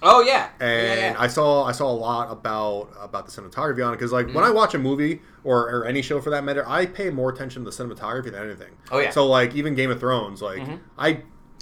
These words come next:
Speaker 2: watched the last season for the most part,
Speaker 1: Yeah.
Speaker 2: but I care, I, I didn't care about the story. I care, I was watching the way it shot, like, how they did, did things like that. And also, Parks and I, you know, we talk a lot about one-shots and how,
Speaker 1: Oh,
Speaker 2: you
Speaker 1: yeah.
Speaker 2: know,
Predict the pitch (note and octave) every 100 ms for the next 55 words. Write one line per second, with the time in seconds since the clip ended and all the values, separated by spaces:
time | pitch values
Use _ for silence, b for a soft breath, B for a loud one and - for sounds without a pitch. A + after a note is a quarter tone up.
0 | - C3 C3 B2+ C3 B2 A#2 C3 A#2 A#2
1 | A2 A#2 D#3 D3+ C3 D3+ F#3+ F3+ C#3+ -
2 | D3 F3+ B2+ F2 F2 - - A2+ F#2+ A2
3 | C#3+ B2+ B2+ C3 G#2+ A#2 A2+ B2+ A2 G2
4 | - - E3+ D#3+ C#3+ A2+ G#2 A#2 A2+ A2
5 | A2 - A#2+ A#2 A#2+ A2 G#2+ A2+ G#2+ A#2
6 | - b b b C#3 C3+ C#3 A#2 B2+ B2
7 | B2 A2+ A2+ A2 B2 A2 A2 A#2 G#2+ G#2+
8 | G2+ F#2+ F#2+ F#2 F3+ A3 - G2 F#2+ -
9 | A2 G#2+ G#2+ G#2 A2 A2+ G#2